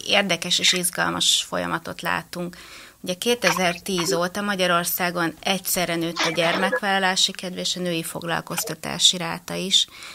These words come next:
és ez szerintem egy nagyon nagy dolog, hogy ezek egyszerre tudtak növekedni. Egyébként mindkét tekintetben kétezer-tízben mi voltunk az uniós sereghajtói, most pedig már mind a foglalkoztatási ráta, mint a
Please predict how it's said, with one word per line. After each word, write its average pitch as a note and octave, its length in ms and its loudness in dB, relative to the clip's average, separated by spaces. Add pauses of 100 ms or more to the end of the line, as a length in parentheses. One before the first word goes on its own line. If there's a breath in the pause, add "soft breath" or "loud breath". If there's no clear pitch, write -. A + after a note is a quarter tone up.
(180 loud breath)
és - 200 2
ez F#3 80 -4
szerintem G3 260 -2
egy G3+ 140 0
nagyon G3+ 200 2
nagy E3+ 240 2
dolog, D#3+ 320 0
hogy E3 140 -6
ezek E3+ 220 -4
egyszerre D#3 460 -4
tudtak E3+ 420 -8
növekedni. E3+ 480 -4
Egyébként F3 320 0
mindkét G3+ 380 0
tekintetben F3 760 -2
kétezer-tízben E3+ 880 -2
mi F3 120 0
voltunk D#3 440 -2
az D#3 160 -2
uniós D#3+ 400 2
sereghajtói, F3+ 920 0 (380 loud breath)
most F#3 240 0
pedig F3+ 240 0
már E3+ 220 2
mind F3 200 0
a D#3+ 40 0
foglalkoztatási F3 1080 -2
ráta, F3+ 320 -4
mint F3 260 -2
a E3 200 0